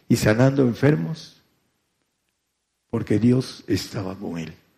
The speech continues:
Cuando tenemos la bendición de que Dios está con nosotros, hacemos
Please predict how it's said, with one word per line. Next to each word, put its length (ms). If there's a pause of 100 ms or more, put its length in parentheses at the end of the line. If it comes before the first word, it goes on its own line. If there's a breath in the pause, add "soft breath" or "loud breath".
(680)
Cuando 260
tenemos 480
la 80
bendición 640
de 100
que 120
Dios 200
está 220
con 140
nosotros, 600 (800 soft breath)
hacemos 800